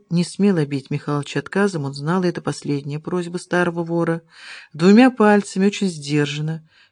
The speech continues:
вытянул из его ладони чековую книжку. «Гаврилов?» неожиданно спросил Эльфан. «Да», мрачно согласился Михалыч, «у меня просто не осталось сил,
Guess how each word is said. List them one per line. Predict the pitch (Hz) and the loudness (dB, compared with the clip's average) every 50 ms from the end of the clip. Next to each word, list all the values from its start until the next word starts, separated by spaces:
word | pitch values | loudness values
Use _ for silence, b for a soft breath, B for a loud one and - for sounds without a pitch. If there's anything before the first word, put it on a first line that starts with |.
| b | b
вытянул | - 147 156 226 240 240 - 202 202 202 202 190 - _ _ | -6 2 4 4 4 4 2 2 2 4 2 2 -2 _ _
из | - 156 143 | -4 -2 0
его | 147 151 | 0 0
ладони | 143 139 139 139 170 208 226 220 214 208 - - | 0 -2 -2 0 2 4 4 4 2 0 -4 -8
чековую | - - - 147 151 - 147 135 139 135 | -6 -2 -2 -2 -2 -2 -4 -6 -6 -4
книжку. | - 127 131 127 127 - - - 135 131 - _ _ _ _ _ _ _ _ _ _ _ _ _ _ _ _ _ _ _ _ _ _ _ _ _ _ _ _ _ _ _ _ _ _ - | -4 -2 -2 -2 -4 -6 -10 -12 -12 -14 -14 _ _ _ _ _ _ _ _ _ _ _ _ _ _ _ _ _ _ _ _ _ _ _ _ _ _ _ _ _ _ _ _ _ _ -4
«Гаврилов?» | 151 160 170 170 175 185 220 269 285 226 160 - - - _ _ _ _ _ _ _ _ _ _ _ _ _ _ | 0 2 2 4 4 4 4 4 4 2 0 -4 -8 -18 _ _ _ _ _ _ _ _ _ _ _ _ _ _
неожиданно | 160 165 165 147 156 156 139 147 | 2 2 2 4 2 0 -2 -4
спросил | - - - 147 143 - 139 135 | -6 -2 0 0 0 0 0 -2
Эльфан. | 143 143 - - - - 156 156 _ _ _ _ _ _ _ _ _ _ _ _ _ _ _ _ _ _ _ _ _ _ _ - | -2 -2 -2 -4 -6 -6 -6 -8 _ _ _ _ _ _ _ _ _ _ _ _ _ _ _ _ _ _ _ _ _ _ _ -12
«Да», | 156 143 151 151 143 143 139 139 - _ _ _ _ _ _ _ _ _ _ _ | -6 -2 0 0 0 0 -2 -6 -10 _ _ _ _ _ _ _ _ _ _ _
мрачно | - 156 151 160 160 160 156 - 151 | -4 0 2 2 2 2 0 -4 -8
согласился | 143 - 139 139 139 139 - - 139 135 - - | -8 -8 -8 -8 -8 -6 -6 -6 -6 -6 -6 -10
Михалыч, | 131 139 - - 143 139 135 131 - - - | -12 -12 -10 -10 -12 -12 -12 -14 -16 -16 -14
«у | 160 | -10
меня | 151 147 151 147 143 | -8 -8 -6 -8 -6
просто | - - 180 175 - - - 151 | -4 -4 -4 -4 -4 -6 -6 -6
не | 143 143 | -6 -8
осталось | 139 - - 147 139 135 143 - | -10 -10 -8 -8 -6 -6 -8 -10
сил, | - - - 135 123 123 | -10 -8 -6 -8 -8 -8